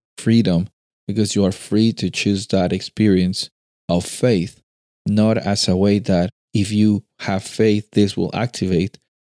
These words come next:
but at, in the way of the faith is activating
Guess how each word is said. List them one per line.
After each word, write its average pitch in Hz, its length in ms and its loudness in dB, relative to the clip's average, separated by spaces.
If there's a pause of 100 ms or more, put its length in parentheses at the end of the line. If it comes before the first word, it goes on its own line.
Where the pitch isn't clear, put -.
(260)
but 90 280 0 (280)
at, 101 280 -2
in 104 160 0
the 101 100 2
way 98 300 4
of 85 280 0 (480)
the 113 260 -2
faith 113 440 0 (640)
is 101 240 -2
activating 98 760 0